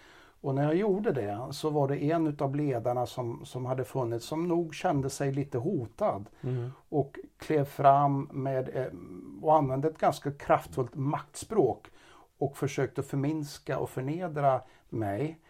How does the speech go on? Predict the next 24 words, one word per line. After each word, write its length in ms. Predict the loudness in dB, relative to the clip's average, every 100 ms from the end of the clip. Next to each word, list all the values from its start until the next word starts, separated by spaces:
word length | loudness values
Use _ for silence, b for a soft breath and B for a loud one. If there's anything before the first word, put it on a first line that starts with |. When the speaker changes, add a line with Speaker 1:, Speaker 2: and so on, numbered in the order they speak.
| b b b
Speaker 1:
Eh, 960 | 0 2 2 2 2 2 2 2 0 -4
som 380 | -6 0 2
om 160 | 2 0
jag 120 | -2
inte 200 | -2 -2
visste 340 | -2 -4 -4 -2
bättre, 380 | -2 -2 -8 -8
som 180 | -4
jag 140 | -2 -2
inte 220 | -2 -2
hade 200 | -2 -2
koll 220 | -2 -2
på 120 | -2
stadgarna 540 | 0 4 4 2 -6 -6
och 60 |
så 100 | -6
vidare. 320 | -6 -6 -6 -6
Och 60 |
naturligtvis 480 | -4 -4 -2 -4 -2
hade 280 | 0 0 0
jag 80 | -4
ju 60 |
dem 200 | -4 -4
där. 360 | -2 -2 -2